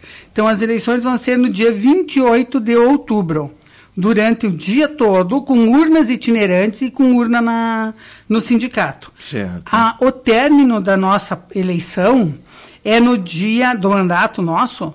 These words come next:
Speaker 1: é no dia onze do onze.
Speaker 2: Uhum.
Speaker 1: Onze de novembro. Dia doze de novembro, assume a nova diretoria.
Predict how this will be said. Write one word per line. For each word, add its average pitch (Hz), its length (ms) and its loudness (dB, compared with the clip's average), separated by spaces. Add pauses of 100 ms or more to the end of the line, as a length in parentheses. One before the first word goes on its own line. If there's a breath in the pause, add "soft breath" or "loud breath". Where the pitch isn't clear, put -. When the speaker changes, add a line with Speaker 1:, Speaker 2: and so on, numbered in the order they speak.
(320 soft breath)
Speaker 1:
é 196 120 0
no 220 120 4
dia 220 280 2
onze 269 580 4
do 285 180 2
onze. 208 520 0 (400)
Speaker 2:
Uhum. 156 380 -4
Speaker 1:
Onze 220 180 0
de 226 120 0
novembro. 196 500 0 (320 loud breath)
Dia 247 220 2
doze 262 500 2
de 226 160 0
novembro, 220 640 2
assume 285 580 2
a 262 80 2
nova 208 280 2
diretoria. 202 640 -2